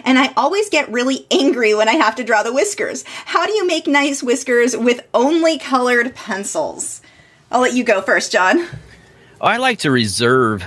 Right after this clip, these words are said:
Speaker 2: the area that I'm, uh, wanting to keep white or keep real clean. And so, you know, you can do that a number of ways, but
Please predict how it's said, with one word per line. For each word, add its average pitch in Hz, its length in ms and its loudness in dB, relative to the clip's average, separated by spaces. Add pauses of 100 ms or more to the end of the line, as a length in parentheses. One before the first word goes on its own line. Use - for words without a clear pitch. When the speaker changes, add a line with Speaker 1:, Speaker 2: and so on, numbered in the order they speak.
(120)
Speaker 2:
the 110 140 0
area 104 680 2 (100)
that 104 320 -2
I'm, 104 200 2 (180)
uh, 101 240 0
wanting 104 400 0
to 98 380 0
keep - 340 -4
white 101 480 0
or 95 320 0
keep - 340 -4
real 98 140 0
clean. 104 480 -2 (400)
And 110 420 0
so, 107 560 0
you 120 140 0
know, 104 140 0
you 104 140 0
can 117 120 0
do 135 160 2
that 117 220 2
a 104 80 -4
number 107 420 2
of 90 140 -4
ways, 95 440 -2
but 98 320 0